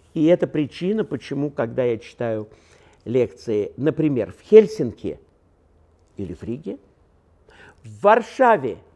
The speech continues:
или в Париже, я собираю полные залы. И скажут: «А кто ж там приходит?» Потому что есть такие болваны.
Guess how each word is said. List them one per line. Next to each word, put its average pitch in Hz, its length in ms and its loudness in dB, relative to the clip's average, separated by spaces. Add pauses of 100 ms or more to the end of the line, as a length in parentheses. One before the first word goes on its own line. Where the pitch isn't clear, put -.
(100)
или 120 180 -4
в - 80 -16
Париже, 101 560 -6 (140)
я 107 180 -20
собираю 156 340 -8
полные 220 360 -6
залы. 349 340 -10 (540)
И 151 100 -4
скажут: 170 300 -4
«А 175 80 2
кто 269 260 -6
ж - 60 -10
там 269 200 -2
приходит?» 254 380 -2
Потому 139 220 -4
что 151 140 -14
есть 165 160 -10
такие 160 260 -16 (520)
болваны. 160 760 -4